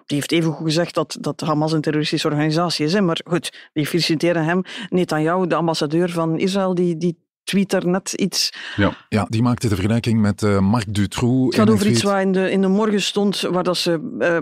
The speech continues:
Speaker 1: Palestijnse en Israëlische gevangenen, gij-, gijzelaars, die, die, die vrijgelaten worden. En zij zegt van ja, en, en dat was onder de titel "Altijd iemands vader, altijd iemands kind". Ongeveer het meest neutrale wat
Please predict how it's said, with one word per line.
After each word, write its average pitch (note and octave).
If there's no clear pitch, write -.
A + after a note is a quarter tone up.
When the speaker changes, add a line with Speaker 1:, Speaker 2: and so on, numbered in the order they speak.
Speaker 1:
Palestijnse F3
en F#3+
Israëlische F#3
gevangenen, E3+
gij-, E3+
gijzelaars, F3+
die, E3
die, D#3+
die D3+
vrijgelaten G3+
worden. A3
En E3+
zij F3+
zegt E3+
van E3+
ja, E3+
en, D#3+
en D#3
dat E3
was E3+
onder E3
de D3
titel F3
"Altijd F3
iemands D#3+
vader, D#3
altijd D3+
iemands D3+
kind". -
Ongeveer E3
het D#3+
meest F3+
neutrale F3
wat G3